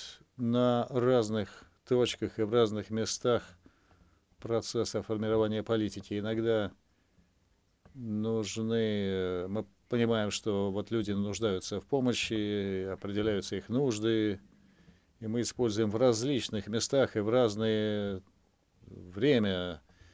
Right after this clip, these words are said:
эти данные. Но важно,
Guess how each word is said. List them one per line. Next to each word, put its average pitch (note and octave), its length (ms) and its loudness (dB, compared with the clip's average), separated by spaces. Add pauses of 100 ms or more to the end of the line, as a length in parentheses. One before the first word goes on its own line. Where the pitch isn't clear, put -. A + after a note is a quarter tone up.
(280)
эти G2 340 -6
данные. F#2 800 -2
Но G#2+ 180 -4
важно, A#2 680 0